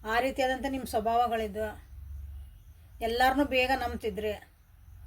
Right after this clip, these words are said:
ಈಗಿಲ್ಲ, ಯಾರು ನಂಬಬೇಕು, ಯಾರ ಮಾತಾಡಿಸ್ಬೇಕು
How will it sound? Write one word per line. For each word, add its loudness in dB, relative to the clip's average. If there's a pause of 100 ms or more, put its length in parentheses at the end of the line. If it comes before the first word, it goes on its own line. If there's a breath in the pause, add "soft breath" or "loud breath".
(1500)
ಈಗಿಲ್ಲ, 6
ಯಾರು 2
ನಂಬಬೇಕು, -4
ಯಾರ 0
ಮಾತಾಡಿಸ್ಬೇಕು -4